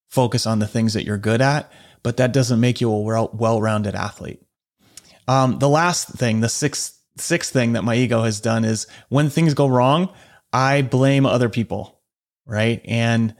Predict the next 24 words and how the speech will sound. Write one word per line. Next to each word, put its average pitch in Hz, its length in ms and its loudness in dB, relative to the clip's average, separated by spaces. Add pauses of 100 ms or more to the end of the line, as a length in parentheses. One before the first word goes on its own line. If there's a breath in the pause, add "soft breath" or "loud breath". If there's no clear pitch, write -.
this 139 140 -2
is 135 80 -4
something 127 320 0
I've 107 180 -2
definitely 117 520 2
worked 120 320 0
on, 127 260 2
but 113 140 0
it 107 240 -6
comes 113 280 -4
up 117 200 0
every 117 180 0
so 120 140 -2
often. 135 420 0 (340 loud breath)
So 120 600 0 (320)
when 120 160 -2
I 117 60 2
first 127 260 0
started 120 280 0
training, 120 360 2
it 113 60 0
would 104 160 -4
be 113 120 0
like, 110 380 -2